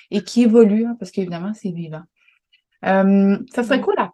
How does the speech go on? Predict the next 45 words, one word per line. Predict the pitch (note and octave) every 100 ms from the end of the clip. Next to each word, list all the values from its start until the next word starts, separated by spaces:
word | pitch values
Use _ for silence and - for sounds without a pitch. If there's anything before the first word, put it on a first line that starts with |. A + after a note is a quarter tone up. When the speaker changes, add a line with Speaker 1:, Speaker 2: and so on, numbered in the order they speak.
| _
Speaker 1:
première | - C4 C4 A3+ F#3 F3+
chose | - A3
à | E3+
faire | D#3 G3 G3+ G#3
pour | -
toi, | _ G3+ G3 G3+ G#3+ - - - _ G3
euh, | F3 E3+
selon | E3+ G3 F#3+
toi, | G3 A3 A3+ A3+
pour | G3
une | F#3+
personne | F3 F3 - A#3
qui | A3
dit, « | F#3
OK, | F3 E3+
là, | A3 A3
je | F#3
veux | A3+
ralentir, | G#3 F#3+ F3+ E3+ - F#3+ G3+ G#3
je | F3 F3
veux | A3+
prendre | - G#3 G3+ G3
soin | - F3+
de | E3 D#3+
moi. » | E3 E3+ F#3 - - - _ _ _ _
Ça | G3+
serait | F#3
quoi | A3
la | C#4+ F#3+ -
première | - A3+ G#3+ G3 E3+
étape, | E3 E3 D#3+
la | -
première | - G#3 G3 -
chose | F#3
à | E3+ D3+
faire ? | - A3+ A3 _ _ _ _ _ _ _ _ _ - - _ _
Speaker 2:
Créer | - A#3 A3+
de | G3
l'espace | F#3 F3+ - _ G3 F#3+ F#3+ - F#3+
dans | F3
son, | - F3 E3+
dans | E3+
sa | E3 F3
vie, | F3
dans | G3